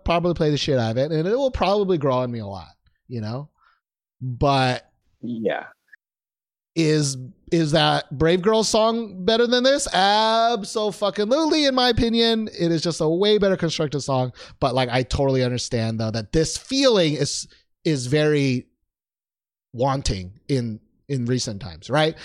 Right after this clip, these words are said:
Speaker 1: This feeling of, like, of, of, of carefreeness and happiness, and it's, like, pure, but not, like,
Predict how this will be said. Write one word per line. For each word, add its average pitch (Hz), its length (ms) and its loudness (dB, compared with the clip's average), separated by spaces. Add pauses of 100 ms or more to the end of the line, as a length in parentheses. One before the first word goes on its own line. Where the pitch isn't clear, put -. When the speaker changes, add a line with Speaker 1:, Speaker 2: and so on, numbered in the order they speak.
Speaker 1:
This 202 200 2
feeling 220 600 2
of, 139 140 0
like, 120 360 -2 (1400)
of, 139 300 -4
of, 135 320 -2
of - 160 -8
carefreeness 170 1000 0 (100)
and 123 380 -4
happiness, 160 720 -2
and 120 400 -4 (540)
it's, 175 100 -6
like, 185 220 -2
pure, 269 520 4
but 185 180 2
not, 175 220 2
like, 143 440 2